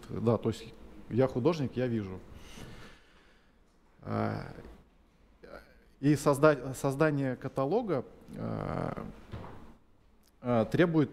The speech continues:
э, нескольких, э, решений. В, в первую очередь, э, это в целом без-, безошибочно работающая система, но что немаловажно, это еще удобный интерфейс.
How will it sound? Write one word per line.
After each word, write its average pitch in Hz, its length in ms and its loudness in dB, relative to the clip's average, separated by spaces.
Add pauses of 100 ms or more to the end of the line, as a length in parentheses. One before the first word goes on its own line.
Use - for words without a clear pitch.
э, 107 800 -2
нескольких, 135 680 0
э, 107 380 0
решений. 110 580 0 (200)
В, - 400 -14
в - 40 -16
первую 135 380 6
очередь, 117 500 -2
э, - 300 -12 (100)
это 98 540 0
в - 80 -12
целом 113 360 4
без-, 107 160 0
безошибочно 120 920 0
работающая 117 500 -2
система, 139 680 0 (520)
но 113 100 2
что - 180 2
немаловажно, 135 840 2
это 131 280 -2
еще 117 340 -2
удобный 131 400 0
интерфейс. 117 580 -4